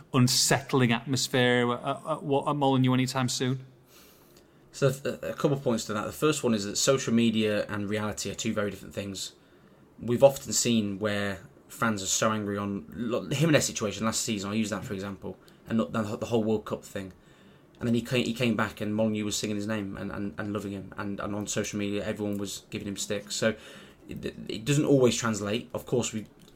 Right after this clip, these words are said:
Speaker 2: with Scott Sellars, it did. You know, hi-, his name was being chanted, um, at Molineux, and, and he was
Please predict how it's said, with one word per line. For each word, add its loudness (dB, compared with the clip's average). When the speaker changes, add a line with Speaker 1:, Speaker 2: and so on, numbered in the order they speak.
Speaker 2:
with -2
Scott 0
Sellars, 2
it -6
did. -4
You -4
know, -6
hi-, -12
his -8
name 0
was -2
being -2
chanted, -2
um, -2
at -4
Molineux, -2
and, -6
and -6
he -10
was -6